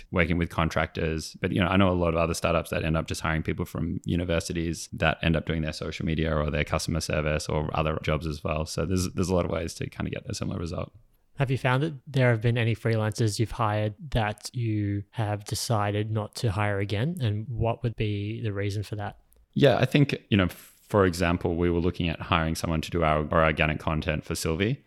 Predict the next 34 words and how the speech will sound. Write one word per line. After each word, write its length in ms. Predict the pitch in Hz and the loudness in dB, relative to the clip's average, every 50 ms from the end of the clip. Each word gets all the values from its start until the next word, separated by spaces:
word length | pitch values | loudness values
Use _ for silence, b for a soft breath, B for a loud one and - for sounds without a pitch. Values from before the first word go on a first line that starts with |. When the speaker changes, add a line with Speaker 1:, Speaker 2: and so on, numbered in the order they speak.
| B B B | B B B
Speaker 1:
And 180 | 95 82 80 78 | -2 -2 -2 -2
so 460 | - - 80 80 78 78 76 76 - - - | -2 -2 0 0 0 0 0 -2 -4 -4 -2
we 140 | 87 87 80 | 0 0 2
hired 400 | 87 82 80 78 76 76 - - - - - | 2 2 2 2 2 0 -2 -4 -10 -10 -4
who 120 | - 92 | 0 2
we 140 | 85 85 87 | 2 2 2
thought 260 | 82 - - - - | 2 2 0 0 0
was 280 | 82 80 78 76 - - - | 0 0 0 -2 -4 -4 -2
a 60 | 92 | 0
really 240 | 85 87 85 82 82 | 2 4 4 4 2
experienced 520 | 78 - - - 85 80 78 78 - - - | 0 0 -2 -4 -2 0 0 0 0 -2 -2
illustrator, 500 | 82 78 78 - - 82 78 76 76 76 | -2 -2 -2 -2 0 0 2 2 2 0
designer, 640 | 71 78 76 73 78 80 78 78 76 76 76 76 | 0 -2 -2 0 0 0 2 2 2 0 0 0
worked 260 | 76 78 80 78 - | 0 0 0 0 -2
with 120 | - 80 - | -4 -6 -6
similar 280 | - 82 80 78 78 | -4 -2 -2 -2 -2
brands, 600 | 78 76 82 82 80 78 78 78 78 76 73 - - | -2 -2 -2 0 0 2 2 2 0 -2 -4 -4 -6
seemed 300 | - - 82 85 82 78 | -2 0 2 2 2 2
to 140 | - 85 76 | 0 0 2
have 140 | 87 80 | 2 2
a 60 | 78 78 | 0 0
good 220 | - 80 73 - | -2 -2 -6 -4
feel, 360 | - 82 78 76 76 78 78 - _ - | -4 -2 0 0 0 0 -2 -4 _ -2
but 100 | - 101 | 2 4
we 80 | 101 | 4
just 300 | 101 101 - - - _ | 4 4 2 -2 -6 _
didn't 240 | - 87 87 87 - | 2 4 4 4 2
feel 200 | - - 90 85 | 2 0 2 2
like 200 | 82 80 78 - | 2 2 0 0
they 80 | 80 78 | 0 0
were 120 | 76 76 | 2 2
nailing 680 | 76 78 76 76 76 76 78 78 76 73 73 71 71 - - | 2 2 2 2 2 2 2 2 0 0 0 -2 -4 -6 -6
the 100 | - 87 | -4 0
overall 640 | - 82 82 76 82 82 80 78 78 78 76 76 - | 0 2 0 2 0 0 0 2 0 0 0 -2 -6